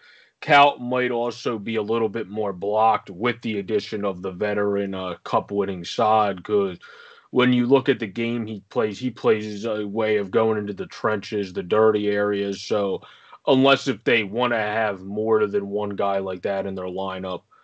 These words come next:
Saad's addition could potentially make it so they'll let him grow one more season when the N H L se-, or excuse me, A H L season potentially kicks off,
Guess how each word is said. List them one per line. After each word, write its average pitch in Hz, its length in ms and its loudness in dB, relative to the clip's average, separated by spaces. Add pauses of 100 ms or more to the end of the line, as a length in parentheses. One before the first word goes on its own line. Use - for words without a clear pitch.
(160)
Saad's 113 720 6 (160)
addition 101 640 -4
could 101 280 -2
potentially 92 800 -6 (300)
make 113 300 4
it 92 100 -4
so 101 280 2
they'll 95 240 -2
let 95 200 0
him 95 440 -2 (760)
grow 127 420 10
one 113 340 4
more 107 240 2
season 104 560 -6
when 98 160 -4
the 98 140 0
N 104 140 -2
H 95 240 -4
L 104 160 0
se-, 98 300 -10
or 90 160 -10
excuse 98 360 0
me, 78 240 -14
A 131 60 2
H 147 380 4
L 90 160 -2
season 87 460 -14
potentially 90 440 -12
kicks 92 300 -8
off, 92 320 -6